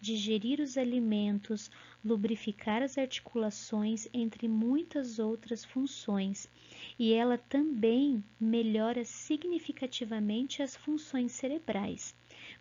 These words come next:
Porém, a desidratação pode causar pressão no crânio e dores de cabeça. É, também, é, outros sintomas da desidratação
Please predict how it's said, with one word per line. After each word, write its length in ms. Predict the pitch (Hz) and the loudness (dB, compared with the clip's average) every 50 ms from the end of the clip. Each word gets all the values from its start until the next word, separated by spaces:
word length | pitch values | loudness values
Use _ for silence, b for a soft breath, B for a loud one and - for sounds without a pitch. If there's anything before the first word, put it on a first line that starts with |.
| - - | -10 -2
Porém, 640 | - 233 226 220 214 226 254 285 294 262 214 220 - - - | 2 4 4 6 6 6 6 6 6 6 4 0 -2 -6 -6
a 120 | 233 226 | -6 -4
desidratação 1300 | 202 196 196 233 247 302 294 - 262 233 233 226 220 - 214 196 - - - - 226 226 254 269 254 226 - - - - | -2 0 2 2 2 2 0 0 -2 -2 -2 -2 -4 -4 -6 -6 -6 -8 -6 -4 0 0 2 0 0 -2 -4 -8 -8 -6
pode 260 | 233 226 214 220 233 | -4 -2 -2 -4 -6
causar 520 | - - 233 214 214 208 202 220 214 214 - | -6 -4 -4 -2 -2 -2 -2 -2 -2 -2 -4
pressão 580 | - - 214 208 - - - - 220 220 254 | -4 -4 -4 -4 -4 -6 -6 -4 -2 0 0
no 120 | 269 294 294 | 0 -2 -2
crânio 600 | - - - 220 208 208 220 233 247 285 294 - - - | -4 -2 -2 0 0 2 0 2 2 0 0 -2 -4 -6
e 80 | 240 | -6
dores 580 | 202 208 202 196 233 220 233 262 262 294 285 247 | -4 -4 0 2 4 4 6 4 4 0 -2 -4
de 140 | - 269 254 | -4 -6 -6
cabeça. 720 | - - 302 - 247 233 226 226 220 - - - - 214 - - - B B B B B B B B B B B - - | -4 -6 -6 -2 0 2 2 2 0 -2 -6 -10 -10 -12 -14 -16 -20 B B B B B B B B B B B -6 -2
É, 400 | 240 220 214 214 214 214 233 - - _ _ | 0 2 2 2 2 0 0 -4 -8 _ _
também, 840 | - 269 285 302 311 254 220 214 233 240 254 285 302 311 302 277 254 - _ _ _ _ _ 240 | 4 4 4 4 2 2 6 8 8 8 8 8 6 4 4 2 0 -4 _ _ _ _ _ -6
é, 240 | 226 226 220 233 - - | -4 -4 -4 -4 -2 2
outros 440 | 247 233 254 277 - 262 247 240 - | 4 4 4 4 2 0 -2 -4 -2
sintomas 920 | - - 220 214 214 - - 233 226 247 254 247 208 202 202 - - - - 226 | -2 -2 0 0 -2 -2 -4 -2 0 0 0 0 0 -2 -4 -8 -12 -14 -10 -6
da 100 | 214 208 | -6 -2
desidratação 1080 | 202 214 214 208 202 202 - 214 214 - 214 208 - - - 247 247 277 277 269 | -2 -2 -2 -2 -4 -4 -6 -8 -8 -8 -8 -8 -8 -4 0 2 2 2 2 2